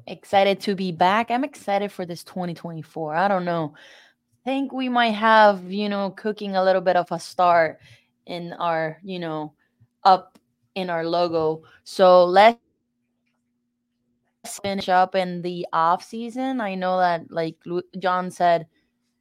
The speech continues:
we signed Nico Loredo, but I feel that there's more people more important coming up. I don't know,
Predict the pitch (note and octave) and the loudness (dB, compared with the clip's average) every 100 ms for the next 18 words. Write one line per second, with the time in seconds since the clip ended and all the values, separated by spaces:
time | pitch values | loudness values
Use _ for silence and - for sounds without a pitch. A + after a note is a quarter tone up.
0 | _ _ - F3+ - F#3 F3+ F3+ F#3 F3+ | _ _ -12 -12 -4 -2 0 -2 -6 -6
1 | - F3+ F3+ F3+ F3+ E3 D#3+ D3+ D#3 E3 | -2 2 4 4 2 0 0 -2 -2 -6
2 | - E4+ F4+ F4 D#4 C4 A3 A#3+ A#3 A3 | -10 -8 -2 2 2 0 -2 -2 -2 0
3 | A3 G#3 - G#3 F#3 F#3 F3+ F3 E3 D#3 | 0 0 -4 -8 -4 -4 -2 -2 -4 -8
4 | - F3 E3 D3+ D3 - F#3+ E3+ D#3 D#3+ | -8 -6 -6 -8 -12 -10 -6 -6 -6 -6
5 | D#3+ C#3+ - F#3+ F3+ E3+ E3 D#3 | -4 -4 0 2 2 0 -6 -6